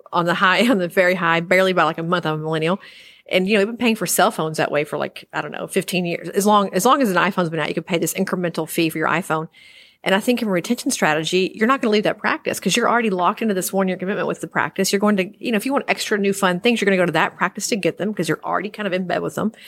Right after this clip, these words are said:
And so I believe the retention strategy of a treatment plan or mem-, membership plan is so much better than the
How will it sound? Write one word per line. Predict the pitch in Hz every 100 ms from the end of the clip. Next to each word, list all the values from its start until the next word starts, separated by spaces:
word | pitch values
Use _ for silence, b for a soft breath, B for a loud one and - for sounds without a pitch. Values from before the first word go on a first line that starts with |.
| B B B -
And | 190
so | 208
I | 196
believe | 196 233 190
the |
retention | 185 - 311 294
strategy | - 165 160 165 170
of | 165
a |
treatment | 165 180 175 175
plan | 170 170
or |
mem-, | 180 -
membership | 196 180 190 185
plan | 180 160 165 B B B B
is | 185
so | - 220
much | 247 -
better | 196 226
than | 208
the | 175